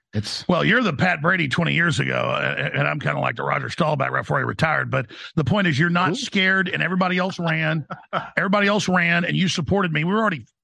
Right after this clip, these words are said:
Speaker 2: friends, but not really close friends. But under the pressure, like you said today, that brought us together.
Speaker 1: I, I didn't even, like, we were friends. I didn't even like you that much. I don't mean I disliked you, but I didn't know you that well.
Speaker 2: Well, never mind when you disagree with me. A lot of times you were right.
Speaker 1: Oh, yeah, but no, but I didn't even, but I didn't know you that well. And I was going, "Wait a second, wait a second.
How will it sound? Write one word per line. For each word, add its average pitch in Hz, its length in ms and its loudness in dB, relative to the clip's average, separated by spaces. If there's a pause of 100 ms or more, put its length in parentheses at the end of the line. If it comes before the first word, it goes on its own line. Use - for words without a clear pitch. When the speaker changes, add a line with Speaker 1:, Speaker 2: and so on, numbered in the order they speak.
Speaker 2:
friends, 190 340 2
but - 100 -2
not 160 140 0
really 151 140 -2
close 180 240 0
friends. 147 280 0 (360)
But 147 200 2
under 190 220 2
the 180 100 2
pressure, 190 380 2
like 156 160 0
you 160 80 -4
said 190 140 0
today, 143 200 0
that 147 180 2
brought 156 140 2
us - 80 -8
together. - 440 -4
Speaker 1:
I, - 140 4
I 254 140 4
didn't 339 140 0
even, 240 240 2
like, 160 160 0 (140)
we 180 160 2
were 175 100 2
friends. 233 300 0 (100)
I 196 60 4
didn't 359 180 -2
even 175 80 0
like 131 340 -2
you 139 120 0
that 117 160 -2
much. 170 100 -2
I 226 60 4
don't 311 60 2
mean 359 100 2
I 156 40 2
disliked 131 480 -2
you, 113 120 0
but 143 100 2
I 180 60 2
didn't 262 200 -2
know 165 160 2
you 160 220 2
that 117 300 0
well. 135 340 0
Speaker 2:
Well, 202 100 2
never 311 200 2
mind 233 260 2
when 214 80 0
you 196 80 2
disagree 202 340 -2
with 302 80 -4
me. 156 100 -2
A 127 60 -4
lot 190 100 0
of 190 60 -2
times 190 140 -2
you 180 80 0
were 165 60 0
right. 214 180 0
Speaker 1:
Oh, 320 100 0
yeah, 370 160 0
but 185 140 0
no, 277 100 0
but 226 100 0
I 202 100 0
didn't 320 140 0
even, 226 200 -4
but 185 80 0
I 226 100 0
didn't 269 200 -2
know 247 160 0
you 277 100 0
that 110 160 -4
well. 123 140 0
And 143 80 0
I 156 40 0
was 156 120 -2
going, 180 180 0
"Wait 339 140 -2
a 359 40 -6
second, 139 220 -4
wait 311 80 0
a - 40 -2
second. - 220 -8